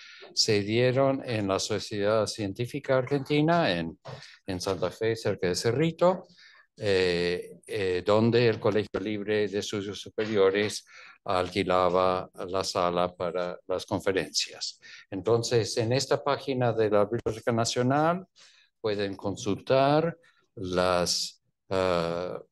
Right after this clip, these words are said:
lo que hemos podido, ah, saber hasta ahora de las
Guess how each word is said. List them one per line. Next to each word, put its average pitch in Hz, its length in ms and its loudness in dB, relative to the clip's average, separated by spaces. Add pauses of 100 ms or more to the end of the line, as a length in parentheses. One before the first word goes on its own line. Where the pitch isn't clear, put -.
lo 101 280 0
que 98 460 0
hemos 110 260 2
podido, 104 960 0 (320)
ah, 87 520 -2
saber 107 440 2
hasta 104 280 -2
ahora 143 540 0 (100)
de 98 380 -4
las 87 560 -6